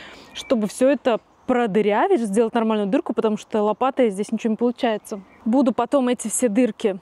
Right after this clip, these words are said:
заливать бетоном, цементом, вставлять туда эту арматуру, ну и дальше по плану.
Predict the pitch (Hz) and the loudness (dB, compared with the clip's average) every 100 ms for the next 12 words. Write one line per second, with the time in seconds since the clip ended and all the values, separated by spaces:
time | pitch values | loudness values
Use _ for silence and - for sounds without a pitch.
0 | - 208 240 240 226 202 - - - - | -6 -2 0 2 0 -2 -6 -20 -18 -4
1 | 214 - 254 214 233 269 277 233 214 214 | -2 2 0 0 -2 -2 0 0 0 -2
2 | 277 311 _ - - - - - - - | -4 -4 _ -20 -20 -20 -20 -20 -20 -20
3 | - - - - - - - - - - | -20 -20 -20 -20 -20 -20 -20 -20 -20 -14
4 | - 254 233 254 240 226 196 208 226 220 | -4 -2 2 0 0 -2 0 0 2 0
5 | 226 226 - 311 370 330 247 254 240 233 | 0 -2 2 2 4 4 2 2 2 0
6 | 220 254 - 208 214 190 185 | 0 -2 -2 -6 -4 -6 -6